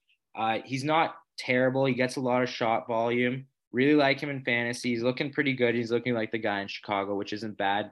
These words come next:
Definitely spot start him. Uh, I don't know how much knowledge you guys have on the goalies in the fantasy market, but that's big.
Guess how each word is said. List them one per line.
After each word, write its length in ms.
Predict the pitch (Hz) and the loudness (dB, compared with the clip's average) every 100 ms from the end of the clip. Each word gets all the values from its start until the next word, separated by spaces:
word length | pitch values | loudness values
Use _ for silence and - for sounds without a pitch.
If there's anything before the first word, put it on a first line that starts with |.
| - | -2
Definitely 320 | 123 139 147 | -2 -2 -6
spot 400 | - 117 104 104 | -4 -2 -2 -2
start 340 | - 113 107 | -2 0 0
him. 220 | 107 107 - _ _ _ - | -2 -6 -10 _ _ _ -2
Uh, 300 | 110 107 107 - _ _ _ - | 2 2 2 -2 _ _ _ 0
I 120 | 123 | 2
don't 160 | 131 127 | 4 4
know 260 | 127 123 123 | 2 2 -2
how 180 | - 123 | -4 -2
much 320 | 123 120 - | -2 -4 -4
knowledge 320 | 117 113 113 | -2 -2 -2
you 80 | 110 | -2
guys 220 | 113 110 | -2 0
have 200 | 117 113 | 0 0
on 60 | 113 | -2
the 80 | |
goalies 380 | 107 110 107 110 | -4 -4 -2 -2
in 80 | 113 | -4
the 80 | 107 | -8
fantasy 440 | - 101 101 - | -6 -4 -6 -8
market, 340 | 110 104 98 101 | -6 -6 -6 -4
but 40 | |
that's 260 | 107 104 - | -4 -4 -6
big. 300 | 107 107 110 | -2 0 -2